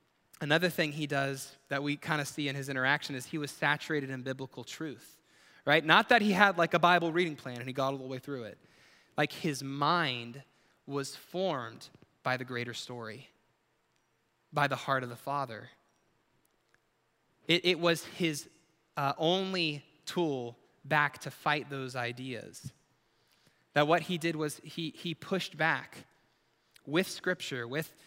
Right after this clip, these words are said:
with God's heart, with his word. And even when Satan began to manipulate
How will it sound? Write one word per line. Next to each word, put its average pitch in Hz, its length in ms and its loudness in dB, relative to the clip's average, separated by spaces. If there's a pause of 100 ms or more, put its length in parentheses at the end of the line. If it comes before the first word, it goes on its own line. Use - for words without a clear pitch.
(180)
with 160 320 -2
God's 151 360 0
heart, 131 300 -2
with 156 220 -4
his 143 280 -6
word. 127 480 -6 (400)
And 160 120 4
even 214 300 4
when 180 180 -2
Satan 165 480 -2
began 151 360 -2
to - 120 -8
manipulate 139 880 -2